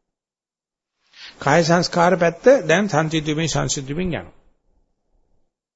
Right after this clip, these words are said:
ඒ කියන්නේ කය නොදෙනී යනවා, ආස්වාස් ප්‍රස්වාස නොදෙනී යනවා. මේ කරන්නේ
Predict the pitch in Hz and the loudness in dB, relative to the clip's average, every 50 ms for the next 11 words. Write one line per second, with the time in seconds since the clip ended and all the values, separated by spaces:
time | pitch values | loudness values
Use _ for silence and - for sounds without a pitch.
0 | _ _ _ _ _ _ _ _ _ _ _ - - 143 131 143 156 180 - - | _ _ _ _ _ _ _ _ _ _ _ -8 -8 0 2 2 2 2 0 -2
1 | 139 147 147 143 139 135 139 135 135 131 123 117 110 104 107 110 123 160 180 - | -2 -2 -2 -4 -4 -6 -6 -6 -6 -6 -8 -8 -8 -8 -6 -4 -4 -2 0 0
2 | 73 - - 143 123 - 135 127 - - 127 120 113 113 110 113 113 135 139 151 | -2 -2 -2 -4 -4 -2 -4 -4 -2 -4 -4 -4 -4 -4 -6 -4 -4 -4 -4 -2
3 | 147 143 156 165 151 143 139 131 - 143 143 160 180 175 127 127 156 220 320 | -4 -2 -2 -2 -2 -4 -4 -2 -2 0 0 2 0 0 -2 -2 -4 -6 -8